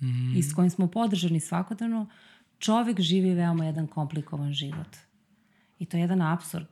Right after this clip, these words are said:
Speaker 2: A, a zašto je to tako?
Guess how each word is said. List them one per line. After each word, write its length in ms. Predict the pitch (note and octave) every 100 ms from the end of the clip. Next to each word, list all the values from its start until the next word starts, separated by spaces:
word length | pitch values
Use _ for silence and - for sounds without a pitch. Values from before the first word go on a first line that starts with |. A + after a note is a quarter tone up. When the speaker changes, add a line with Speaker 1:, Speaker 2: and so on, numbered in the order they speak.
| - - - - - -
Speaker 2:
A, 340 | E3 D#3 E3+ G3+
a 160 | E3+
zašto 420 | C#3+ F#3 A3+ - D#3+
je 60 |
to 140 | - D3
tako? 500 | C#3+ C3+ - A3